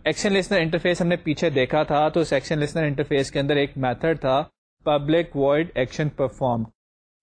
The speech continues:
پبلک وائڈ ایکشن پرفارم میتھڈ کیونکہ انٹرفیس کے اندر موجود تھا، اس لیے اس کا مطلب ہے کیونکہ اس کلاس نے اس انٹرفیس کو امپلیمنٹ کیا ہے تو یہ اس میتھڈ کی امپلیمنٹیشن پرووائڈ کرے گی،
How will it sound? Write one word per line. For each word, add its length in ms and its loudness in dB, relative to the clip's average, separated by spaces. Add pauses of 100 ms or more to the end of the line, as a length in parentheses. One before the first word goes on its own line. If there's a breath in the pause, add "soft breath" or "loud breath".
پبلک 400 2
وائڈ 280 2
ایکشن 340 0
پرفارم 540 0
میتھڈ 360 0
کیونکہ 220 0
انٹرفیس 520 0
کے 100 -2
اندر 160 2
موجود 500 0
تھا، 120 2
اس 320 0
لیے 100 2
اس 120 -2
کا 120 -2
مطلب 340 0
ہے 100 2
کیونکہ 280 -2
اس 160 0
کلاس 380 -2
نے 40 -4
اس 120 -6
انٹرفیس 480 -4
کو 160 -8
امپلیمنٹ 540 -2
کیا 220 2
ہے 180 4 (540 loud breath)
تو 80 2
یہ 300 4 (140)
اس 280 -4
میتھڈ 420 -2
کی 140 -4
امپلیمنٹیشن 800 -2
پرووائڈ 440 0
کرے 260 0
گی، 240 0